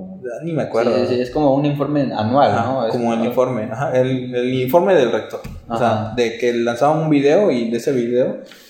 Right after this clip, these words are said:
Speaker 1: este,
Speaker 2: Resumían todo
Speaker 1: ah,
Speaker 2: lo que
Speaker 1: resumían
Speaker 2: ha
Speaker 1: todo,
Speaker 2: hecho
Speaker 1: exacto.
Speaker 2: en
Speaker 1: Todo
Speaker 2: el
Speaker 1: lo que ha
Speaker 2: año.
Speaker 1: hecho en, en el, en el
Speaker 2: Ajá.
Speaker 1: año y lo lanzaban, ¿no? Entonces,
Speaker 2: Ok.
Speaker 1: llegué a formar parte de, del, del equipo de edición de esa, de, en-, entonces,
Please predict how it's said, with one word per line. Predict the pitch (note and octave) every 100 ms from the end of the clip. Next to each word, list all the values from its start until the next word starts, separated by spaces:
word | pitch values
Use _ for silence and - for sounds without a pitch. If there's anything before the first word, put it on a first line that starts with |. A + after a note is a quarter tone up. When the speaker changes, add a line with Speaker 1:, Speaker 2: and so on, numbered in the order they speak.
| _
Speaker 1:
este, | A2+ A2+
Speaker 2:
Resumían | C3 C3 C#3 D3+ C#3+
todo | C#3+ D3
Speaker 1:
ah, | C3
Speaker 2:
lo |
que | C3
Speaker 1:
resumían | A#2+ A#2+ C3 C#3+
Speaker 2:
ha | B2+ C3+
Speaker 1:
todo, | B2 B2
Speaker 2:
hecho | A2 D3+
Speaker 1:
exacto. | D3 C3 A#2
Speaker 2:
en | A2
Speaker 1:
Todo | A#2+ D3+
Speaker 2:
el |
Speaker 1:
lo | D3
que | B2+
ha | B2+
Speaker 2:
año. | C#3
Speaker 1:
hecho | C#3 D#3+ C3+
en, | A2+
en | A#2+ A#2+
el, | A2+
en | A2 A#2+ A#2
el | A#2
Speaker 2:
Ajá. | C#3+
Speaker 1:
año | F#3+ A#3
y | C3+ G#2+ G#2+ G#2+
lo | G#2+
lanzaban, | G#2+ G#2+ G#2+ A#2+ A2
¿no? | B2+
Entonces, | C3 B2+ A2 A2+ -
Speaker 2:
Ok. |
Speaker 1:
llegué | - A2+
a | A#2
formar | A#2+ C3 B2 A#2+ -
parte | A#2 A2 A#2+
de, | A2+ G#2+ - _ -
del, | A2 G#2+ G#2 G#2 G#2 G#2+ A2
del | A2 G#2+
equipo | G#2+ - - B2+
de | A2+
edición | G#2+ G2+ A#2 A2+
de | A2
esa, | G#2 A2+ G#2+ - - - _ _
de, | A2 A2 A2 G#2+
en-, | A2+ A2+
entonces, | B2+ B2+ C#3 D3